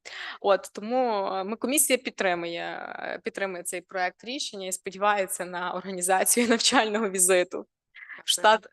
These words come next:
Speaker 1: в штат Каліфорнія. Так, е, чи мо-, е,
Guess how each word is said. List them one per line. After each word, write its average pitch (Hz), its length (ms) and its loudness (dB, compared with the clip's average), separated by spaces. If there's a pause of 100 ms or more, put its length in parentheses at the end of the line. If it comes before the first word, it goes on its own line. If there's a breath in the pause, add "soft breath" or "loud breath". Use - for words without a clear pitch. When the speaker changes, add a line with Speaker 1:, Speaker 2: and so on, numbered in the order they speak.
Speaker 1:
в - 60 -10
штат - 300 0
Каліфорнія. 175 720 -6 (640 loud breath)
Так, 165 360 6 (120)
е, 175 480 6 (360)
чи - 100 -4
мо-, 254 120 2
е, 208 840 -4